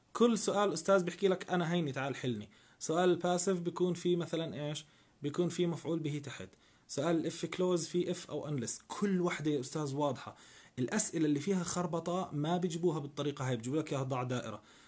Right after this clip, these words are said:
بالضع دائرة بيكون عندك ثلاث حلول خطأ تمامًا، ماشي؟ اثنين بيكونوا ممكن صح، ممكن غلط، يعني بيكونوا قريبين على بعض، بس بفرق مثلًا إنه مفرد أو جمع. فهمت علي؟ فما،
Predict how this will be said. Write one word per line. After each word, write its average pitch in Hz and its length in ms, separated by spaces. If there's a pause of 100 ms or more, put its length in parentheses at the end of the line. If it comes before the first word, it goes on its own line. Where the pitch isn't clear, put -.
(180)
بالضع 127 320
دائرة 170 300
بيكون 143 260
عندك 143 280
ثلاث 165 320
حلول 165 380
خطأ - 460
تمامًا، 143 540 (1120)
ماشي؟ 131 420 (220)
اثنين 190 280
بيكونوا 175 360
ممكن 175 360
صح، 160 280
ممكن 156 300
غلط، 135 340
يعني 123 180
بيكونوا 139 260
قريبين 135 400
على 117 80
بعض، 143 340
بس 143 200
بفرق 139 260
مثلًا 127 340
إنه 131 160
مفرد 151 360
أو 123 120
جمع. 107 320 (720)
فهمت 151 340
علي؟ 165 300
فما، 160 1040